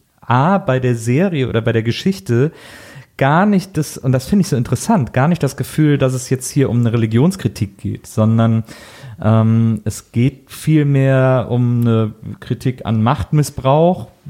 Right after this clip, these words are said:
logischerweise, und, und, äh, da ist die Begründung, wie die Leute an die Macht gekommen sind, inhaltlich fast egal. Und das wird einem so krass gezeigt, weil man das,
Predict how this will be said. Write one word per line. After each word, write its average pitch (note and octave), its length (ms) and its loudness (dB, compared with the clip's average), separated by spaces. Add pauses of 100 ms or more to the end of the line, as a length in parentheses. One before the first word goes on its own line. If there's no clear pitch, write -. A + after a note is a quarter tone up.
logischerweise, C#3 1000 0
und, A#2+ 360 -2 (340)
und, A#2 560 -4
äh, - 40 -2
da A2+ 340 0
ist - 260 -4
die C#3+ 40 -2
Begründung, C3 720 2
wie C3+ 120 -4
die E3+ 80 0
Leute C3+ 280 0
an B2 60 -2
die A#2 80 0
Macht C#3+ 160 -2
gekommen C3+ 260 0
sind, A#2+ 220 -2 (140)
inhaltlich D3 520 0
fast - 300 -6
egal. B2 460 0
Und G#2+ 180 -2
das - 200 -6 (220)
wird B2+ 160 0
einem B2 160 0
so A#2 100 -2
krass A#2 300 -4
gezeigt, C#3 560 -2
weil A#2 120 2
man A#2 200 2
das, A#2 240 -2